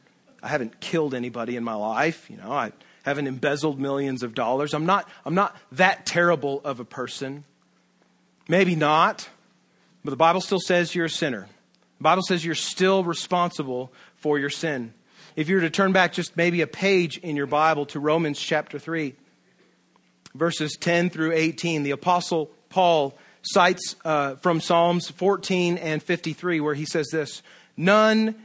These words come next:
is righteous, no, not one." None is righteous, not one. No one has ever not sinned.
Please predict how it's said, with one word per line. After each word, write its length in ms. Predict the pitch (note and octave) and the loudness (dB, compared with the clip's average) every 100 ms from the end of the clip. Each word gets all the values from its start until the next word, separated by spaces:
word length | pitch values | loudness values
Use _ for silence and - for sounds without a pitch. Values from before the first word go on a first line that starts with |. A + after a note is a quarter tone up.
| _ | _
is 520 | G#3 F#3+ F#3 F3+ - - _ | 2 4 4 0 -4 -12 _
righteous, 720 | C3 D#3 D3+ - G2+ - - - _ _ _ | 0 2 2 -4 -10 -10 -12 -18 _ _ _
no, 240 | D3 D3+ D3 | 0 0 0
not 320 | C#3+ B2+ - | -2 -4 -8
one." 220 | G#2+ F2+ _ _ _ _ _ _ _ _ _ - | -12 -14 _ _ _ _ _ _ _ _ _ 2
None 240 | G3+ B3 | 4 6
is 180 | G#3+ - | 4 2
righteous, 480 | D3 A#2 D#2+ - - _ _ | -4 -4 -8 -16 -20 _ _
not 220 | G3 G#3+ | 2 4
one. 260 | F3+ C#3 E3+ | 2 2 6
No 200 | B3 C#4 | 6 6
one 200 | F#3+ E3 | 4 2
has 180 | E3+ - - | -2 -4 2
ever 640 | C4 A#3 C#3+ C3+ E3+ G#3+ - _ _ _ _ _ _ _ _ _ _ F3 | 4 6 4 4 4 0 -6 _ _ _ _ _ _ _ _ _ _ 2
not 340 | G3+ A3 A3+ | 4 4 2
sinned. 640 | - A#3+ A3 C#3 G#2 F#2+ | -2 2 4 2 -2 -8